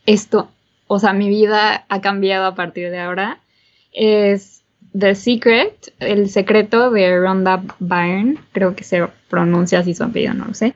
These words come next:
Ese yo creo que sí, es mi top de tops. Em, hay una novela que me gusta mucho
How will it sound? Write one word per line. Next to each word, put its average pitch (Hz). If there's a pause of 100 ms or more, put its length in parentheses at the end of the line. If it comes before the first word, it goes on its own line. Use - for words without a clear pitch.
(120)
Ese 285
yo 214
creo 214
que 196
sí, 180
es 196
mi 202
top 190
de 180
tops. -
Em, 220
hay 233
una 240
novela 202 (120)
que 196
me 185
gusta 185
mucho 180